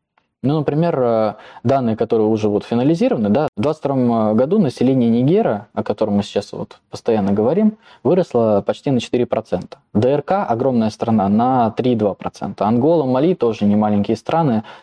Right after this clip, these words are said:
на три процента. Вот кажется, что я говорю там три процента, там, может быть, чуть-чуть выше, четыре процента. Не так много. Но если подумать, что это такое в абсолютном выражении,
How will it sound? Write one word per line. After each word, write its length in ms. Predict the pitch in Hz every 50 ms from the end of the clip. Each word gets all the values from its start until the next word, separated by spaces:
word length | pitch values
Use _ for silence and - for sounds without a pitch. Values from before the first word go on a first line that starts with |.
| _
на 140 | - 113 113
три 140 | - 131 135
процента. 560 | - - 127 - - - 101 92 95 - - _ _ _ - - - - - _ _ _ -
Вот 200 | - 127 120 -
кажется, 380 | - 151 135 131 - - 101
что 160 | - - 107
я 100 | 110 107
говорю 220 | 104 107 107 101 101
там 160 | - 92 98
три 480 | - 123 143 170 175 170 160 151 147 147 _ _
процента, 680 | - 123 117 - - 113 113 214 - - 101 - 110 -
там, 180 | - - 104 101
может 200 | 101 101 107 113
быть, 100 | - - _ _
чуть-чуть 460 | - - 110 - - 107 110 - - _ _ -
выше, 460 | - 104 107 110 120 117 - - 101
четыре 420 | - - 117 - - 190 165 139
процента. 580 | - - - 113 - 113 110 107 - - - - - - -
Не 200 | - 170 185 180
так 260 | - 160 139 - -
много. 340 | 147 139 117 104 101 - - _ _ _ - - - - _
Но 120 | - 113 131
если 260 | 160 170 170 - 143
подумать, 460 | 113 - 143 147 165 156 127 107 -
что 200 | - - - 147
это 160 | 131 113 -
такое 400 | 107 - 113 - - 123 113 107
в 280 | 104 110 120 120 113 85
абсолютном 500 | 110 - - - 135 139 - - 110 110
выражении, 540 | 110 120 127 131 143 208 254 226 131 104